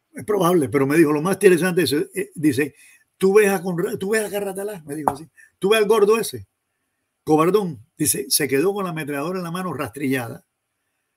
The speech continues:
mirando a tu tío y pasaron, yo qué sé, dos, un minuto y medio, donde ni se hablaron, pero se miraron todos".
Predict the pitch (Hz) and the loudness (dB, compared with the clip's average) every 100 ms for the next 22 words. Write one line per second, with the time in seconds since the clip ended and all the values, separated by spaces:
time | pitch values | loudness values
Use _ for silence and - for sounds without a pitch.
0 | _ 135 143 190 180 170 185 190 - 143 | _ -2 0 0 -2 -2 0 -2 -2 -6
1 | 214 220 - - _ _ _ _ _ _ | -6 -8 -10 -18 _ _ _ _ _ _
2 | 233 123 170 - 190 165 190 302 285 196 | -6 -4 -2 -4 -4 -8 _ -20 -10 -6
3 | 254 240 302 311 247 - 320 294 262 285 | -4 -6 -12 -16 -16 -16 -20 -4 -2 0
4 | 269 220 151 123 - _ _ _ _ _ | -2 -2 -4 -6 -12 _ _ _ _ _
5 | _ - 139 131 135 156 143 170 196 180 | _ -8 -4 -4 -4 -2 0 0 0 -2
6 | 143 131 139 123 147 151 131 131 117 104 | -4 -4 -6 -8 -8 -8 -10 -10 -10 -12